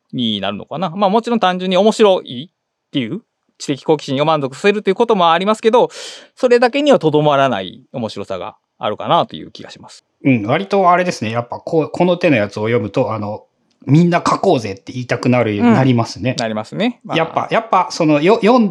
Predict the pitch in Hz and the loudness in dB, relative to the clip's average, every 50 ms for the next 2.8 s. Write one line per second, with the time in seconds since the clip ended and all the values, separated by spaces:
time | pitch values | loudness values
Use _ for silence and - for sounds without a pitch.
0 | - 165 190 269 302 269 220 175 143 131 135 139 135 202 196 170 160 123 120 113 | 0 2 2 4 6 6 6 6 4 4 2 0 0 0 0 0 2 0 0 -2
1 | - - - - 127 127 127 123 123 127 123 147 175 214 208 233 226 220 226 233 | -4 -6 -6 -4 -2 0 0 0 0 2 4 4 4 4 4 2 0 2 2 2
2 | 202 160 131 - - 170 202 202 - - - 135 123 117 113 113 | 2 2 -2 0 0 0 0 -2 -4 -4 -2 0 0 0 -2 -4